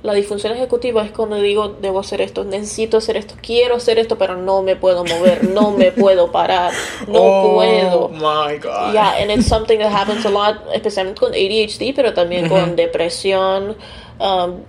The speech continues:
Speaker 1: tuve que tratar mi depresión crónica para poder mejorar la, la función ejecutiva.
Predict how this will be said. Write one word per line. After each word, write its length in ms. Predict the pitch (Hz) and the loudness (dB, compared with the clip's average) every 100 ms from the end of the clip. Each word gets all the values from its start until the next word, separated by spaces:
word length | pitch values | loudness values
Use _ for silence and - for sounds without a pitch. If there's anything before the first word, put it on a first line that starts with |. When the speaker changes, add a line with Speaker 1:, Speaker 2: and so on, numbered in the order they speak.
| - | -2
Speaker 1:
tuve 160 | 185 | 0
que 100 | 214 247 | 0 0
tratar 400 | 185 170 226 285 | 0 2 0 0
mi 100 | 254 | 2
depresión 440 | 180 180 196 190 | 2 2 -4 -4
crónica 560 | 190 190 190 180 175 185 | 0 0 0 -2 -2 -2
para 240 | 170 170 | -2 -2
poder 440 | - 165 175 - - | 0 0 0 -2 -8
mejorar 400 | 190 202 - 202 | -8 -4 -2 -2
la, 420 | - 107 - 220 - 95 82 58 | -2 -2 -4 -10 -18 -20 -16 -10
la 120 | 98 - | -6 -6
función 300 | - - 117 | -8 -8 -8
ejecutiva. 540 | - - - - | -8 -10 -10 -10